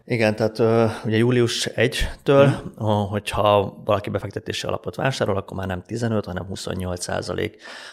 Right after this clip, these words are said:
Speaker 1: adó vonatkozik rá. E T F-ek a kivételek, de a klasszikus befektetési alapoknál azért már elég vastagon fog a ceruza, a, ja, a magyar államnak akkor, hogyha ott tényleg így érdemi nyereséget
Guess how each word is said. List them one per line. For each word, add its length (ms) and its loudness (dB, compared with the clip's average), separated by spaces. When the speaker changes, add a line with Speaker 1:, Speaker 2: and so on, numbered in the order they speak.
Speaker 1:
adó 260 -2
vonatkozik 560 -6
rá. 380 0
E 140 -8
T 180 -8
F-ek 180 -12
a 40 -12
kivételek, 680 0
de 140 -6
a 420 -10
klasszikus 440 -8
befektetési 680 -8
alapoknál 480 -4
azért 260 -4
már 240 0
elég 240 -2
vastagon 440 -2
fog 160 -6
a 60 -4
ceruza, 640 -2
a, 640 -2
ja, 120 -4
a 520 -10
magyar 220 0
államnak 460 0
akkor, 280 -8
hogyha 500 -8
ott 340 -12
tényleg 260 -6
így 120 -12
érdemi 380 -6
nyereséget 520 -6